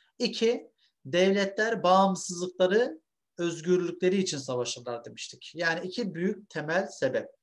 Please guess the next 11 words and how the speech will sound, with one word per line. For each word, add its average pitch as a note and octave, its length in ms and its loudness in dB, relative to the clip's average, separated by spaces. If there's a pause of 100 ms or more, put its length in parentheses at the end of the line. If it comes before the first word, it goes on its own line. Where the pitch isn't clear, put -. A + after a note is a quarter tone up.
(140)
Bir, F#3+ 320 4 (480)
ekonomik C#3 420 -8
sebepler. F#3 540 2 (300)
İki F#3 300 -6
ise C#3 280 -4
milliyetçilikten C#3 1120 -6
yani D3+ 340 -4
bağımsızlıktan D3 580 -2
dolayı D3 220 -2
savaşlar B2 440 -4
olur. - 280 -12